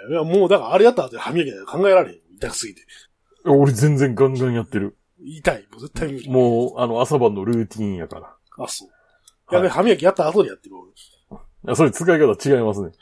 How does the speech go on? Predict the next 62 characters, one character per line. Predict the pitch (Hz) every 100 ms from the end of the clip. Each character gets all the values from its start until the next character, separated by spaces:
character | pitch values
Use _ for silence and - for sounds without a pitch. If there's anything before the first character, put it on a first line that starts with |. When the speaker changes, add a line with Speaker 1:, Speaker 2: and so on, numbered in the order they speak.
| - - _
Speaker 1:
い | -
や、 | 110
も |
う | 117
痛 | 151 180
い | 123
か |
ら | 98
で | 131
き | 120
ひ | 117
ん | 117
ね | 139
ん。 |
Speaker 2:
<laughs> |
い | - 113 - - 196 160 160
や、 | 147 147 123 117
そ | 202
れ | 220 220
は | 220 220 214
な | 139
ん | 131
か | 113
あ |
の、 | 98 98 - - - 147
リ | 147
ス | 143
テ | 208
リ | 123
ン |
の | 98
別 | 95 147 190
の | 185 196 190 151
あ |
の、 | 151 147 - -
色 | 175 160
の | 151
や | 143
つ | 131
は | 95 82
そ | 117
れ | 101
で | 87
す | -
け | 101
ど。 | 87 - _ _ _
Speaker 1:
あ | 113
あ。 | 104 95 92
Speaker 2:
紫 | 110 143 170 180 107 98
と | 95
か、 | 95 95
ま | 110
あ、 | 101
あ |
と | 104
一 | 131 131
部 | 180
の | 131
色 | 135 135
は、 | 156 101
そ | -
の、 | 98 90 92